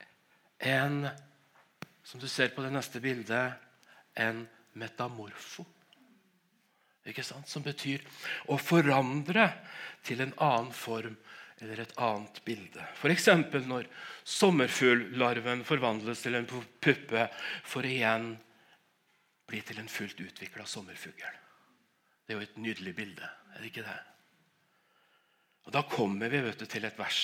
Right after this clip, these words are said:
som jeg elsker i Romerne tolv to her på skjerm.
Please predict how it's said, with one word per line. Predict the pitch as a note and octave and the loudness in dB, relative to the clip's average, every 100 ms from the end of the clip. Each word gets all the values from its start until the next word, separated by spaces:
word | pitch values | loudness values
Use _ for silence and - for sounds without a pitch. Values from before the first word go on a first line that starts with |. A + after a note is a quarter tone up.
| - | -2
som | - G#2+ | -8 -2
jeg | G2 G#2 | 0 0
elsker | F#2 - - F2+ - - - - A2 | -2 -6 -6 -10 -10 -10 -10 -6 -2
i | |
Romerne | G#2 F#2 G2 G#2 | -2 -2 -4 -6
tolv | - G#2 G#2 - | -6 -6 -6 -8
to | F#2 F2 - - _ _ - - - - - | -10 -12 -16 -20 _ _ -20 -20 -18 -10 0
her | G2 F#2+ - - _ _ | 2 2 -4 -16 _ _
på | A2 | -6
skjerm. | - E2+ F#2 - | -4 -4 -6 -12